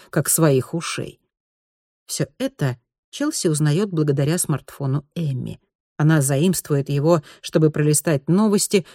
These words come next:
погуглить имена членов семьи и убедиться, что ничего плохого с ними не случилось.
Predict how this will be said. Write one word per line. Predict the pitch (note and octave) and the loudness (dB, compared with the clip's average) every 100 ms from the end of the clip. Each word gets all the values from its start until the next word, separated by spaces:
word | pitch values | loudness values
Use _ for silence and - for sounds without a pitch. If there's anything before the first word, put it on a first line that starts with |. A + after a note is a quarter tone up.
| - | 0
погуглить | F3+ G3 A3+ G3 - | 2 4 4 2 4
имена | E3 E3+ D#3+ | 4 4 2
членов | - E3 C#3+ | 2 0 0
семьи | - - C#3+ D3+ A3 G#3+ - _ | -2 -2 0 2 0 0 -8 _
и | F#3+ - | -4 0
убедиться, | F#3+ D#3+ D#3 D3+ A3 - E3 C3 - | 2 4 2 2 0 2 2 0 -4
что | - - F3+ | -10 2 4
ничего | E3 - F3 | 4 2 0
плохого | E3+ D3+ C3+ - G3 C#3+ | 2 0 0 0 0 0
с | - | 2
ними | D3 C#3 | 2 2
не | C3+ C#3 | 2 0
случилось. | - E3 D3+ - B2 - - | 0 -4 -4 -6 -6 -8 -12